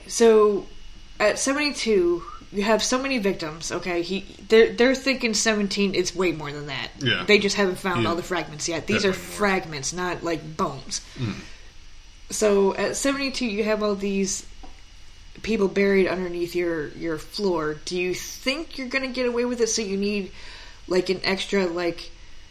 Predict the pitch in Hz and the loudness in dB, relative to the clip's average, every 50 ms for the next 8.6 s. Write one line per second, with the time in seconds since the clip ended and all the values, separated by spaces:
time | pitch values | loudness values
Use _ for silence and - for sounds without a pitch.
0 | - - - - - - - - - 202 196 - - 233 220 214 202 190 185 180 | -18 -18 -18 -18 -18 -16 -6 -2 0 2 2 4 6 4 4 4 2 -2 0 2
1 | 196 190 185 190 185 180 185 185 175 - - - 190 180 - - - 170 170 170 | 2 2 4 4 2 2 2 -2 -4 -4 -4 -2 -2 -2 -2 -2 -2 -2 0 2
2 | 180 202 214 208 - - - - - - - - - - - - - - - - | 2 2 0 -2 -6 -12 -16 -18 -18 -18 -18 -18 -18 -18 -18 -18 -18 -20 -20 -20
3 | - - - - 294 294 294 247 220 208 202 208 214 208 196 196 - - - 196 | -20 -18 -2 2 4 6 8 8 8 8 6 4 2 2 -2 -4 -6 0 4 6
4 | 202 202 214 208 202 190 202 220 208 - - 208 208 214 233 240 220 220 214 208 | 6 6 6 4 2 4 4 4 4 6 4 6 6 6 4 4 4 2 0 0
5 | 185 190 185 202 202 190 190 180 175 175 175 175 - - 196 202 202 190 196 185 | 0 0 0 0 2 2 2 0 0 0 -2 -2 2 6 8 8 8 8 6 2
6 | 180 175 175 175 175 170 - - - - - 208 196 185 196 - 190 180 - - | -4 -6 -6 -4 -4 -4 -6 -8 -6 -2 0 0 0 0 0 -2 -2 -2 -2 -4
7 | - - - - - - 190 226 214 - - - - - - - - - - - | -10 -18 -18 -18 -6 0 0 0 0 0 -4 -12 -14 -14 -16 -18 -18 -20 -20 -18
8 | - - 269 320 330 - - 381 - - - | -10 -4 -4 -2 -2 -2 -4 -6 -6 -6 -6